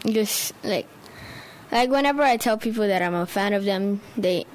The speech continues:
they either say bandwagon or you're just b-, you're just a fan of them 'cause they have a super team. I, I was honest, I was a fan of them before they had a super team, like, the twenty thirteen, twenty fourteen era.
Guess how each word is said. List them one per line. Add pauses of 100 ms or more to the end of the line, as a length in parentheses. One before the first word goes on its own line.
they
either
say
bandwagon
or
you're
just
b-, (100)
you're
just
a
fan
of
them
'cause
they
have
a
super
team. (1040)
I, (200)
I
was
honest,
I
was
a
fan
of
them
before
they
had
a
super
team,
like,
the
twenty
thirteen,
twenty
fourteen
era.